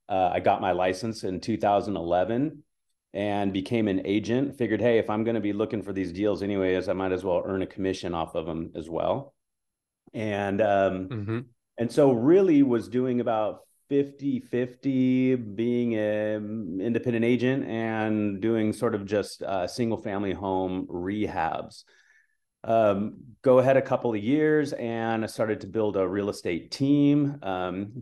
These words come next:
Speaker 1: business was going fine. You know, a lot of people had fallen off of the market, or a lot of realtors had fallen out of the market. Well, I just didn't know any better. I was young and naive and didn't, hadn't built up a big,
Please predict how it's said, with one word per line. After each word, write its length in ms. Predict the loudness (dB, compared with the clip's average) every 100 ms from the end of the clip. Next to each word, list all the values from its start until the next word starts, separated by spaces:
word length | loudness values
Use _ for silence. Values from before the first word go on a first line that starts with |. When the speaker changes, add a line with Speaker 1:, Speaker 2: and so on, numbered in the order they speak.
| -2
Speaker 1:
business 400 | -2 -2 -6 -6
was 180 | -10 -6
going 760 | -6 -4 -4 -4 -6 -10 -18 -18
fine. 720 | _ -4 -2 0 0 -2 -4 -4
You 100 | -4
know, 100 | -2
a 80 | 2 2
lot 80 |
of 80 | 2
people 240 | -2 -8 -8
had 140 | -8
fallen 260 | -4 -2 -2
off 180 | -4 -4
of 40 |
the 60 | -4
market, 600 | 0 -2 -2 -2 -4 -8
or 300 | -2 -2 -2
a 100 | -4
lot 180 | 0 2
of 100 | 2
realtors 460 | 2 0 0 -6 -4
had 160 | -6
fallen 240 | -4 -4 -2
out 140 | -4
of 60 | -4
the 40 |
market. 540 | -6 -4 -4 -4 -6 -18 -18 -8
Well, 420 | -2 -2 -2 -10 _ -4
I 140 | 0
just 220 | 0 0
didn't 260 | -2 -2 -4
know 220 | -2 -2
any 140 | -4
better. 420 | -4 -4 -2 -2 0
I 140 | 0
was 220 | 0 -4 -8
young 300 | -4 -2 -2
and 80 | -4
naive 480 | -4 -4 -4 -4
and 320 | -4 -6 -8 -14 _ _ _ _ _ _ _ 0
didn't, 220 | 0 0
hadn't 440 | 0 2 4 2
built 300 | 2 2 2
up 180 | 2 0
a 120 | -2
big, 540 | -4 -4 -4 -4 -8